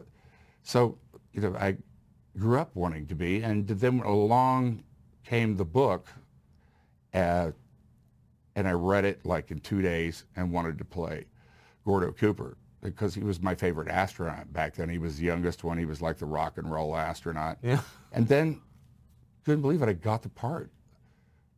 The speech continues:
Speaker 1: And then it turned out Gordo Cooper lived three miles from me in L A.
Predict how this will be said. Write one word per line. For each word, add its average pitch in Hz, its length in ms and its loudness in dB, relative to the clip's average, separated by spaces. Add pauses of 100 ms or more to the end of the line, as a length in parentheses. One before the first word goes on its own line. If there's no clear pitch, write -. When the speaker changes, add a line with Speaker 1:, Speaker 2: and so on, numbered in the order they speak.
(200)
Speaker 1:
And 113 140 4
then 135 120 6
it 131 140 0
turned 143 220 2
out 131 180 2
Gordo 117 320 4
Cooper 101 420 -2
lived 110 260 0
three 120 280 0
miles 143 360 -4
from 92 140 -6
me 82 120 -6
in 82 120 -6
L 95 220 -4
A. - 80 -6